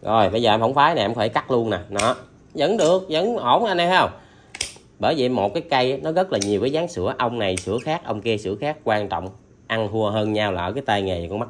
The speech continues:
mắt, mắt nhìn, mắt thẩm mỹ. Ta thí dụ như, ờ, những cái người họa sĩ đi,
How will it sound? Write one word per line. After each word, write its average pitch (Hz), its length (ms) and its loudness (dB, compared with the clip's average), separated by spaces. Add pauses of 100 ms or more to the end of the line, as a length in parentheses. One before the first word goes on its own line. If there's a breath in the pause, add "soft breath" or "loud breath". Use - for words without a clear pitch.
(320)
mắt, 123 200 -6
mắt 107 160 0
nhìn, 98 260 -2 (300 loud breath)
mắt 127 220 -2
thẩm 107 200 0
mỹ. 85 220 -2 (400 loud breath)
Ta 120 80 2
thí - 100 4
dụ 104 180 4
như, 117 280 4
ờ, 110 240 4 (580 loud breath)
những 107 240 2
cái 147 160 6
người 95 520 6
họa 95 220 6
sĩ 101 300 2
đi, 170 80 4